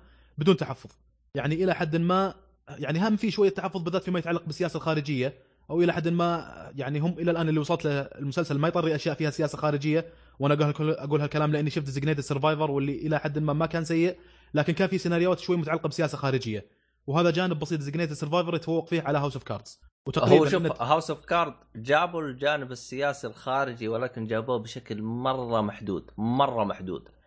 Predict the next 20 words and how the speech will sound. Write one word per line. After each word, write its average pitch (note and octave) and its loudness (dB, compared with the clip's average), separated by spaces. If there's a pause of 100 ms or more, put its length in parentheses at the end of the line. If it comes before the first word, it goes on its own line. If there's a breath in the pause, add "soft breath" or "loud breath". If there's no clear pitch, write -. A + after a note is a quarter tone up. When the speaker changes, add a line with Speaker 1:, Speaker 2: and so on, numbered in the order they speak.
(180 soft breath)
Speaker 2:
يعني B2 4
Speaker 1:
إيه. A2+ -4
Speaker 2:
كان D#3 4
التركيز C#3+ -2
على، B2+ 0 (400)
زي A#2+ 0
ما B2+ 0
أنت B2+ -4
قلت، C#3+ -2 (400)
الجانب B2+ 2
السيء D3 -2 (120)
في F#2+ -6
ال-، F2+ -8
ال-، C#2 -10
السياسة G2 -2
بشكل G2 -8
عام. G2 0 (440)
Speaker 1:
إيه. B2+ 2 (360)
آه، C#3 2 (220)
هو F#3+ 2